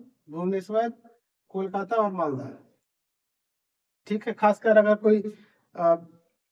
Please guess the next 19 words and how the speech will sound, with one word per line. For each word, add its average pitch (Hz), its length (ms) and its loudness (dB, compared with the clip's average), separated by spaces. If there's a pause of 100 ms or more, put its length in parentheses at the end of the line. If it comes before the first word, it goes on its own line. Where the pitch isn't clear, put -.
(180)
बंदा 185 300 -2 (800)
बिहार 180 380 -2
से 220 200 -2
है 185 220 -2
तो 196 120 -6
उसके 202 340 -6
लिए 226 240 -2 (920)
कोलकाता 202 560 -2
और 208 120 0
मालदा 196 320 -4
best 170 280 -10
रहेगा, 120 420 -14 (600)
मुझे 185 220 0
ऐसा 190 200 -2
लगता 143 360 -8
है, 127 120 -16 (1040)
ठीक 214 160 -4
है। 170 120 -4 (360)
और 180 380 -4